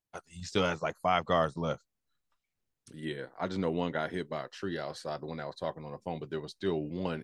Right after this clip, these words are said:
Speaker 2: inside that was, uh, messing with
Speaker 1: Mm-hmm.
Speaker 2: the fireplace when she was trying to go to the bathroom, when Jennifer was trying to go to the bathroom. He
Speaker 1: Yep.
Speaker 2: didn't die yet.
Speaker 1: No, but, uh, I'm saying at the end, when Touch, when Touch meets Leon in the forest,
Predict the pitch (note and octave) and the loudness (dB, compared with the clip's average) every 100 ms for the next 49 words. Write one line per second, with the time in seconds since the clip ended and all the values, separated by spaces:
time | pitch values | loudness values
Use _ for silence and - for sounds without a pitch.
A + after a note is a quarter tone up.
0 | - F2+ E2 - F2+ E2+ D2+ D2 - _ | -6 -6 -4 2 2 4 0 -4 -8 _
1 | _ _ _ _ _ - D#2+ D2 - D2+ | _ _ _ _ _ -4 -2 -2 -6 0
2 | F#2+ F#2 F2+ F#2 F#2+ F#2 E2+ - E2 C#2 | 2 4 4 2 2 4 4 2 -4 -6
3 | - C#2+ D2+ D#2 E2 D2+ D2+ D2 C2 D2 | -8 -10 -6 -6 -4 -4 -4 -6 -2 0
4 | E2 - C2 C2 C#2 D#2+ D2+ C#2+ D2 C#2+ | 0 -2 -8 -10 -4 -4 -4 -6 -4 -4
5 | C2+ B1 A#1+ D#2+ D#2 D#2+ G2 G#2 D#2 F2 | -6 -6 0 0 0 0 4 4 4 2
6 | E2 C2 G1+ - _ _ _ _ - _ | 2 2 -6 -10 _ _ _ _ -20 _
7 | _ - G2+ F#2+ - - _ F#2 B2 A#2 | _ 2 6 6 4 -6 _ 6 6 6
8 | G2+ - B2 A2+ G#2+ C3 C#3+ C#3+ B2 - | 4 8 10 12 12 10 10 8 8 4
9 | B2 A2+ - A2 G2+ - C3 E3+ B2 E2+ | 4 6 6 4 4 4 8 10 10 8
10 | D2 - _ F#2+ G2 - B2+ A2+ G#2 F#2+ | 2 -6 _ 2 4 8 6 6 2 2
11 | F#2 A#2+ G2 G#2+ A2 F#2+ A2+ A2+ G#2 F#2 | 8 8 8 6 6 6 8 8 8 6
12 | E2+ G2 F2+ - _ A#2+ A2+ E2+ C#2 | 4 4 2 -2 _ 8 10 8 4